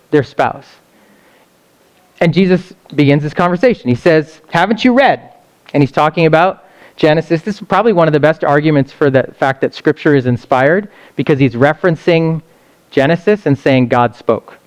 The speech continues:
right? "Haven't you read," he replied, "that at the beginning the Creator ma-, made them male and female and said, 'For this reason, a man will leave his father and mother and be united to his wife,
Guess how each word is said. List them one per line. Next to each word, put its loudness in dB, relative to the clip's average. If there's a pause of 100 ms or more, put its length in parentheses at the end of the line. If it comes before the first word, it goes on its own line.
(200)
right? 0 (380)
"Haven't 0
you 2
read," 0
he -2
replied, 0
"that 2
at 0
the 0
beginning 0 (200)
the 2
Creator 2
ma-, 2
made 2
them 2
male 2
and -2
female 2
and 0
said, 0 (360)
'For 0
this 0
reason, 2
a 0
man 4
will 2
leave 2
his 0
father 2
and 0
mother 2
and -2
be 0
united 2
to 0
his 2
wife, 0